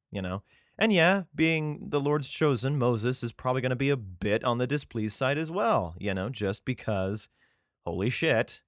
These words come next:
<laughs> you know, you're, you're representing your people as well as God, so on both ends you're kinda getting it. Uh, and Moses said unto the Lord, "Wherefore hast thou afflicted thy servant? And wherefore have I not found favor in thy sight, that thou layest the burden of all this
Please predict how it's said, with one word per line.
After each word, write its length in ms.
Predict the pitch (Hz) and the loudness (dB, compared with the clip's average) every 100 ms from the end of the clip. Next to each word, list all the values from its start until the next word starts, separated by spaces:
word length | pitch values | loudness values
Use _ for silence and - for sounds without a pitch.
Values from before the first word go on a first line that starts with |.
| _ _ | _ _
<laughs> 300 | _ _ _ | _ _ _
you 120 | - - - | -4 -2 -2
know, 200 | 95 113 | -4 -4
you're, 320 | 98 104 110 _ _ - | -2 0 -2 _ _ -6
you're 100 | 117 | 2
representing 720 | 120 117 127 131 127 123 113 | 2 2 2 2 2 0 0
your 220 | 107 139 | 4 4
people 360 | - 107 117 120 | 4 0 2 0
as 120 | 95 | 2
well 220 | 107 110 | 2 4
as 120 | 104 | 2
God, 480 | 101 117 117 101 107 | 2 6 6 6 2
so 360 | 98 101 101 104 - - | -2 -2 -2 -6 -12 -6
on 300 | 90 104 104 | -2 -2 0
both 280 | 104 120 - | 2 2 2
ends 260 | 101 98 95 | -2 -2 -6
you're 80 | |
kinda 240 | 95 95 90 | -6 -6 -4
getting 280 | 104 98 95 | -4 -4 -6
it. 140 | 92 _ _ _ _ _ _ _ - | -14 _ _ _ _ _ _ _ 0
Uh, 220 | 107 113 | 6 6
and 140 | 127 147 | 6 4
Moses 340 | 175 208 196 | 4 4 2
said 220 | - 151 | 4 4
unto 400 | 147 139 131 117 | 4 2 0 0
the 80 | 113 | -2
Lord, 400 | 110 98 87 90 - - | 0 2 2 -2 -8 -6
"Wherefore 380 | 135 185 220 196 | 4 4 6 4
hast 240 | 175 170 - | 4 2 2
thou 100 | 147 | 2
afflicted 460 | 139 143 - 127 | 2 -2 0 0
thy 160 | 113 104 | 2 0
servant? 500 | - 95 80 - - _ - | 0 -4 -4 -10 -12 _ -4
And 140 | 127 160 | 2 4
wherefore 320 | 208 202 175 | 4 6 6
have 160 | 175 | 6
I 100 | 160 | 6
not 180 | 165 160 | 4 2
found 360 | - 151 151 147 | 2 2 4 2
favor 340 | 170 156 120 | 2 2 2
in 140 | 123 117 | 0 2
thy 160 | 110 | 2
sight, 300 | 107 117 95 | 2 -2 -2
that 100 | 107 | 0
thou 160 | 120 117 | 2 4
layest 380 | 120 147 143 - | 4 2 0 0
the 100 | 123 | 2
burden 420 | 123 123 110 117 | 4 4 4 0
of 240 | 113 101 | 0 0
all 360 | - 143 160 160 | 0 2 4 4
this 600 | 135 110 117 147 - - | 0 -2 -2 -2 -6 -8